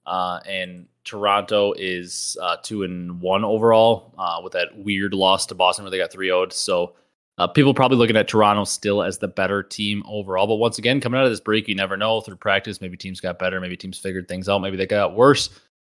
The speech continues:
But I'm still viewing these, uh, as two of our, our upper echelon teams. Toronto still in the top four. I'd say Seattle probably falls in, in that five, six range.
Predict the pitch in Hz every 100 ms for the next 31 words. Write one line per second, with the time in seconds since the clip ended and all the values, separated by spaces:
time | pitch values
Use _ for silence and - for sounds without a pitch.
0 | _ _ _ - 113 110 - 156 139 120
1 | 123 120 113 113 104 98 82 90 - 107
2 | 104 92 92 90 87 - _ _ _ _
3 | 104 98 - _ - 127 131 117 117 113
4 | 107 113 104 101 92 95 98 92 - -
5 | 98 92 92 - 90 90 90 - 95 87
6 | 85 90 - 92 92 87 85 87 85 98
7 | 87 - 90 90 87 87 85 92 90 92
8 | 90 - 104 92 90 - 104 - 113 110
9 | 113 107 -